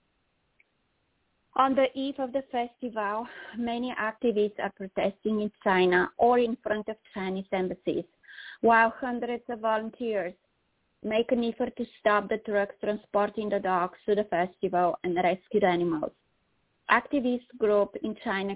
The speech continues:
can legally intercept dog meat trucks and confiscate dogs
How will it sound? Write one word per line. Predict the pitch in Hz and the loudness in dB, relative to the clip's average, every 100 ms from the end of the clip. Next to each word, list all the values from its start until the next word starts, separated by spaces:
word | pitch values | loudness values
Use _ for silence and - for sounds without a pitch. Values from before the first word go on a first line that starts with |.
| 196 | -6
can | 208 202 | -4 -2
legally | 233 226 220 220 - | 0 0 0 -2 -4
intercept | 247 247 247 - 226 220 | -6 -4 -6 0 0 2
dog | 220 220 233 | 4 2 2
meat | 214 202 - _ _ _ _ _ _ _ _ _ _ 226 | -6 -6 -10 _ _ _ _ _ _ _ _ _ _ 0
trucks | 226 220 - - | 4 4 2 -12
and | 208 208 196 _ _ - | -8 -8 -10 _ _ -4
confiscate | 254 277 294 - - 233 226 | -2 0 -2 -4 -2 -2 0
dogs | 185 165 - | 0 0 -2